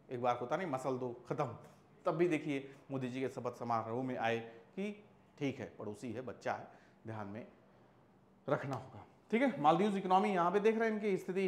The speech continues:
Data भी दिख रहा है, severe challenges से गुजर रहे हैं। अभी इनका debt to जीडीपी रेशियो एक सौ दस पहुँच चुका है,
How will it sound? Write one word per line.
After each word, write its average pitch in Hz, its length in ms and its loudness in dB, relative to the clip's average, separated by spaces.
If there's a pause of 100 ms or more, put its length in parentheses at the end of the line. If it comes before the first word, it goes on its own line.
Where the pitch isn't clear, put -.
(140)
Data 156 260 4
भी 185 100 4
दिख 185 180 0
रहा 180 120 6
है, 185 60 6
severe 160 340 2
challenges 156 500 0
से 156 80 -2
गुजर 147 260 0
रहे 160 240 2
हैं। 160 180 -2
अभी 143 200 -2
इनका 139 200 -2
debt 156 380 0
to 156 60 2 (360)
जीडीपी 151 360 -2
रेशियो 151 360 -2
एक 143 60 -4
सौ 147 160 -4
दस 170 280 2
पहुँच 165 240 -2
चुका 160 200 6
है, 165 160 4